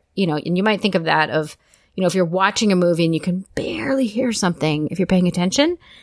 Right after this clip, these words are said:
and then it becomes the main theme of music in the next scene, right? Like, and that's the crossfade. If you listen to the outro, which is the next part that's coming up,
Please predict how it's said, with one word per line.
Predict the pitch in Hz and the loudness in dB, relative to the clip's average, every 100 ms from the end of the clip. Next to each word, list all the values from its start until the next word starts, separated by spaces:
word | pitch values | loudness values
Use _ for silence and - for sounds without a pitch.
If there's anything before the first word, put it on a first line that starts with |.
| _ | _
and | - 208 | 2 4
then | 196 | 4
it | 185 | 2
becomes | 180 175 - 196 190 175 | 2 0 2 4 4 4
the | 180 | 4
main | 170 165 165 165 165 | 4 4 4 4 2
theme | - 170 165 160 151 | 0 -2 0 0 -2
of | 151 143 | -4 -4
music | 160 151 151 151 - - - | -2 0 0 -2 -4 -8 -2
in | 175 | 0
the | 151 | 0
next | 139 - | -2 -2
scene, | - 135 - - - | -4 -4 -8 -10 -10
right? | 143 143 156 | -6 -6 -6
Like, | - 147 143 | -2 -2 -2
and | - 175 | -2 0
that's | 165 - | 0 -2
the | 160 | -4
crossfade. | - 127 - - - - - _ - _ - | 0 0 0 -6 -10 -12 -16 _ -20 _ -6
If | |
you | 202 190 | -2 0
listen | 208 - 262 269 | 0 0 0 0
to | - | 0
the | 170 - | -2 0
outro, | 160 175 - 247 302 | -2 -2 0 2 2
which | 277 180 | 0 0
is | 156 - | -2 -2
the | |
next | 160 156 | -2 -2
part | - 170 - | -2 -2 -2
that's | - | -4
coming | - 156 156 | -2 -2 0
up, | 160 - | -2 -4